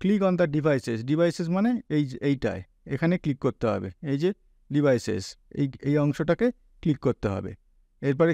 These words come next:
ক্লিক করা হলো, ক্লিক করার পর কোথায়, কোথায় যাব?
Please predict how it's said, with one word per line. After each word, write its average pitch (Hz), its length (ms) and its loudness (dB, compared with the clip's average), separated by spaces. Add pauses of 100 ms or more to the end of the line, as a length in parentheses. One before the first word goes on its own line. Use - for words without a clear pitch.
ক্লিক 165 240 0
করা 170 220 2
হলো, 180 160 2 (300)
ক্লিক 151 240 -2
করার 160 260 2
পর 180 100 2 (120)
কোথায়, 151 220 0 (240)
কোথায় 156 260 0
যাব? 160 140 4